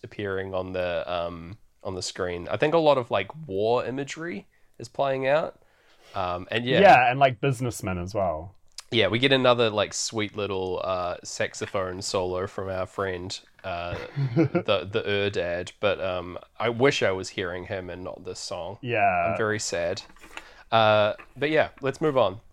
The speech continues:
Speaker 1: Ahead of the Game starts up next.
Speaker 2: Oh, yeah.
Speaker 1: Oh, and yeah, this is not matching the chill vibe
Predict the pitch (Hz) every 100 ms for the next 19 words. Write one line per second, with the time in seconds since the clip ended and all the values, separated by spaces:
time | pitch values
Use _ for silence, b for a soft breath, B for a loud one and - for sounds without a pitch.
0 | - 120 160 156 139 120 117 101 87 -
1 | - 113 98 - 98 90 - 104 87 -
2 | - - - _ - 117 104 110 117 117
3 | 92 76 69 b b - 156 147 139 -
4 | - - 139 139 131 123 113 104 135 -
5 | 160 165 151 139 123 123 123 113 - 127
6 | 113 107 101 98 98